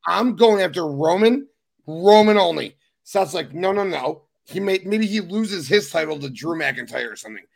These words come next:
So you got Drew doing something else over here. Seth's like, Seth wins the Royal Rumble, so he can get involved with whatever Roman and Cody is doing. Seth,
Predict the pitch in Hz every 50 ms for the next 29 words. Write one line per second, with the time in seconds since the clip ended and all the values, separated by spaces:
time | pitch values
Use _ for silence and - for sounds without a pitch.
0 | _ _ _ _ - 202 196 196 175 151 135 139 147 160 185 180 180 180 175 175
1 | 165 147 135 165 160 151 127 160 170 165 160 151 156 165 175 160 - - _ _
2 | _ _ - 160 165 151 151 175 190 208 220 220 - - _ _ _ _ _ _
3 | _ _ _ _ - - - - 180 165 139 - 127 113 - _ _ _ _ -
4 | - - - - - - 247 226 - 214 226 220 214 160 190 196 185 190 185 180
5 | 175 160 156 151 147 147 151 160 156 156 - _ _ _ - - 165 151 143 -
6 | - - - 254 285 262 262 254 202 175 190 175 160 156 156 147 160 151 147 143
7 | 147 147 131 123 127 123 127 131 143 143 131 120 117 131 151 175 190 185 190 180
8 | 185 _ 127 123 120 - - - 208 220 233 220 185 147 135 165 160 151 147 147
9 | 139 - _ _ _ _ - - - - 226 233 226 - -